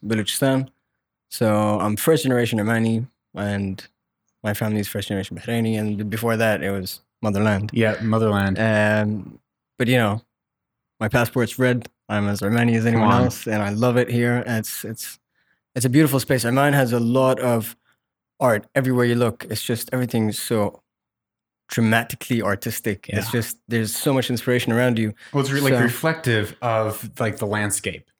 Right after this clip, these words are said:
Speaker 1: Yeah,
Speaker 2: Like,
Speaker 1: and
Speaker 2: when you come to Muscat, it's, like, a gorgeous landscape, and I think part of that is reflected in the art.
Speaker 1: Absolutely. And, uh, you know, I feel like wherever you live, you take your place for granted,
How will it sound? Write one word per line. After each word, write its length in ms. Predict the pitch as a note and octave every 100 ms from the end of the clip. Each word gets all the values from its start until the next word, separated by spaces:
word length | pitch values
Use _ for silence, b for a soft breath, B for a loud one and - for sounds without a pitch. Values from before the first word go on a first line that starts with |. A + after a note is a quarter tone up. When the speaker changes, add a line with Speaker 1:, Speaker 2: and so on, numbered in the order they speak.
| -
Speaker 1:
Yeah, 280 | C#3+ C3+ A2
Speaker 2:
Like, 100 | A#2+
Speaker 1:
and 100 | C3
Speaker 2:
when 120 | B2+ B2+
you 80 |
come 360 | B2 - C#3 C#3+
to 140 | - A#2
Muscat, 460 | A#2 B2 - G2
it's, 240 | G2 - G#2+
like, 280 | G2 - -
a 100 | A2
gorgeous 520 | - B2 A#2+ A2 -
landscape, 500 | A2 G#2+ - G2 F#2+
and 80 | G#2+
I 40 |
think 360 | G2+ G#2+ G2+ - - G2 - _
part 280 | - A#2 A#2
of 100 | G#2
that 160 | G2
is 160 | F#2+ -
reflected 460 | F#2 G#2 F#2+ F#2+ F2+
in 140 | G2+
the 120 | F#2
art. 220 | F2 - _ -
Speaker 1:
Absolutely. 640 | D3+ B2+ C#3 C#3 C3 A2 G#2+
And, 560 | A#2 A#2+ A#2+ A#2 A2+ A#2+
uh, 260 | A#2 A#2
you 140 | A#2 C3
know, 220 | C3+ C3+ -
I 80 | B2+
feel 160 | C#3
like 220 | C3 B2
wherever 360 | B2+ C3 D3 C#3+
you 160 | C3+ C#3
live, 200 | C#3 B2
you 120 | C3
take 260 | C#3+ A#2+
your 140 | C3 B2
place 240 | C3 A#2+
for 100 | -
granted, 480 | A2 B2+ A2 G2+